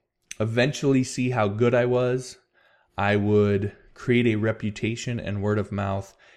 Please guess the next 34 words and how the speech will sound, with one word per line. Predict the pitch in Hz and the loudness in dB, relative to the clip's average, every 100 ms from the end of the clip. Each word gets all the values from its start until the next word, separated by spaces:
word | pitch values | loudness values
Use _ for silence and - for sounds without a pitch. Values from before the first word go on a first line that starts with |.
| _ | _
and | 104 | -2
I | 107 | 2
wouldn't | 117 107 | 2 2
have | 107 110 - | -2 -4 -4
to | 107 | -6
do | 107 110 104 | -4 -2 -2
any | 98 | -2
selling | 95 - 98 98 | -6 -8 -6 -6
of | 95 95 | -10 -8
myself. | 87 80 - - - - - | -10 -10 -12 -14 -16 -16 -8
My | 101 | -6
skill | - - 117 110 104 101 - _ _ | -6 -2 2 2 2 -2 -12 _ _
would | 110 95 | -8 -8
sell | - 92 87 | -6 -4 -6
itself. | - 101 92 - - _ _ _ _ _ _ _ _ _ - | -8 -6 -6 -8 -20 _ _ _ _ _ _ _ _ _ -6
And | 113 | 0
I | 139 | 0
would | 294 | 2
imagine | 202 147 160 156 | 0 0 0 -2
that | 127 113 | -4 -4
there's | 110 | -6
probably | - 123 123 104 | -2 0 0 0
a | |
lot | 101 101 | 0 -2
of | 101 | -4
developers | 98 101 98 98 98 | -4 -6 -4 -6 -6
out | 98 | -6
there | 101 104 | -6 -6
who | |
probably | 107 117 107 101 | -4 -4 -4 -6
still | - 131 | -2 -2
think | 131 98 - | -2 -8 -8
that | - - | -10 -8
way. | - - | -10 -12